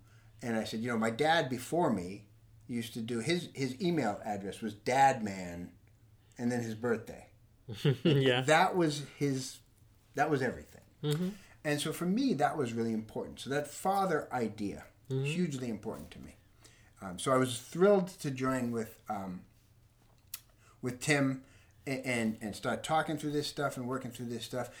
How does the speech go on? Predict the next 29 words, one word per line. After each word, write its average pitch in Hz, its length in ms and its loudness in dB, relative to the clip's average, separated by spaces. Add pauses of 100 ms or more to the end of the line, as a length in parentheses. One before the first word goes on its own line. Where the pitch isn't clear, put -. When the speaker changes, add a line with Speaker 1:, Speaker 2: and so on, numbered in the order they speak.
(180)
Speaker 1:
And 147 120 0
then 233 120 2
I 247 80 2
ran 190 240 4
into 151 400 0
a 170 60 -4
situation 127 680 -2
where, 117 400 -2 (360)
um, 110 420 0 (680)
I 156 200 6
was 139 680 -2 (1700)
at - 160 0
the 156 80 -2
same 240 500 2
time 101 560 -4 (720)
doing 131 460 0
tons 214 400 0
of 117 180 -2
work 107 480 -2
with 110 260 -8
the 113 80 -8
concept 127 720 -6
of 104 140 -6 (180)
Baphomet 90 600 -6 (220)
and 110 300 -2
the 110 100 -2
unity 110 460 0
of 101 100 -4
opposites 107 760 -8